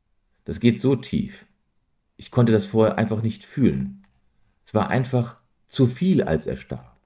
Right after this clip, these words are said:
Jetzt ist es anders. Ich kann den Schmerz in meinem Körper spüren und es bringt mich nicht um.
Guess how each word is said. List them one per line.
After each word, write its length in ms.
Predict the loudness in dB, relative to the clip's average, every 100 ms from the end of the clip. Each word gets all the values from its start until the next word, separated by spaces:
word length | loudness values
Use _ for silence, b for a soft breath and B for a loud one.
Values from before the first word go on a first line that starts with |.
| _ -2
Jetzt 220 | -2 -2
ist 160 | -6 -4
es 160 | -6
anders. 360 | -4 0 -2 -2 B B
Ich 240 | -2 -2 -2
kann 320 | -2 -2 0
den 220 | 4 2
Schmerz 640 | 2 0 4 6 6 0 -2
in 160 | 0
meinem 360 | 2 0 -2 -4
Körper 320 | -2 0 -2
spüren 380 | -4 -2 2 2
und 80 | 2
es 180 | -4
bringt 300 | -2 -2 0
mich 220 | -2 0 0
nicht 240 | -2 0
um. 220 | 0 -2